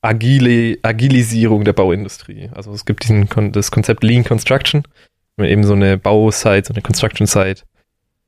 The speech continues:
ähm, leaner gestaltet mit schnelleren Iterationen und auch eben iterativer. Und wir schreiben da so ein bisschen so ein, eine Software zu, mit denen Teams, also auf der Baustelle Teams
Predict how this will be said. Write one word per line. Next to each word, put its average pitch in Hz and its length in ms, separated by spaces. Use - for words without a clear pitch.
ähm, 95 460
leaner 123 400
gestaltet 117 600
mit - 340
schnelleren 107 840
Iterationen 113 920
und - 140
auch 98 100
eben 98 160
iterativer. 147 640
Und 107 380
wir 107 600
schreiben 104 360
da 98 100
so 98 80
ein 95 60
bisschen 98 260
so 98 80
ein, 101 180
eine 107 100
Software 110 360
zu, 101 240
mit 110 180
denen 98 220
Teams, - 540
also 107 160
auf - 160
der 104 100
Baustelle 98 480
Teams 95 420